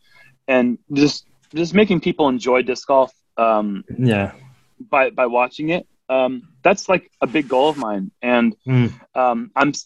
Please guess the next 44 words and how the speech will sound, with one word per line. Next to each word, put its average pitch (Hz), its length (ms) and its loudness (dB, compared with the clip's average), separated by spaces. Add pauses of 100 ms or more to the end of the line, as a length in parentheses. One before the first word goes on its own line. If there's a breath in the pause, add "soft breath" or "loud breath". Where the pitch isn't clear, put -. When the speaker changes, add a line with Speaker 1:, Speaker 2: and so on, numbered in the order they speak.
Speaker 1:
I'm, 139 220 0
I'm 139 160 0
still 196 180 -2
motivated 123 540 -2
by 101 100 2
that 98 220 -4
goal. 101 200 2
So, 113 200 -2
like, 110 160 0
I 143 100 0
guess 185 240 0
I 147 120 0
don't 151 140 0
wanna, 151 180 0
like, 135 260 -2
check - 300 -2
that 139 120 0
one 131 140 0
off 127 160 2
the 120 80 -2
list 123 240 0
as 110 240 -2
if 113 120 -2
I 110 120 2
had 107 240 2
achieved 113 480 -2
that 107 180 -2
goal 123 240 2
because 104 380 -2 (320 loud breath)
it's - 180 -4
still 156 160 2
one 131 140 0
that 117 100 0
I'm 113 160 0
actively, 117 540 0
like, 104 200 2 (280)
going 107 300 2
after. 101 420 -2 (680 loud breath)
Um, 107 420 -2 (240)
a 143 80 0
second 170 460 -2
goal 143 460 0
is 139 240 0 (140)
to 131 440 0